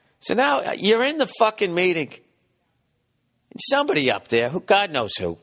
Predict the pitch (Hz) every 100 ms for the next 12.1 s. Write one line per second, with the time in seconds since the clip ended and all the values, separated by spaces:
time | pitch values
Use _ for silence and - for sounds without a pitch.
0 | - 160 190 180 147 120 117 113 110 120
1 | 117 131 - 123 123 120 120 175 175 147
2 | 139 - 156 180 214 196 208 190 190 170
3 | 156 151 147 131 - 113 107 - 107 -
4 | - - 135 113 101 - 104 90 92 -
5 | 127 98 - 90 - 80 85 78 92 _
6 | _ _ _ _ _ _ - 120 - -
7 | _ _ _ _ _ _ _ _ - 110
8 | 110 - 117 147 170 160 - - - -
9 | 98 120 123 120 - 120 101 - - 143
10 | 139 110 135 147 123 98 - 135 147 -
11 | 90 87 104 98 113 127 123 117 113 110
12 | 113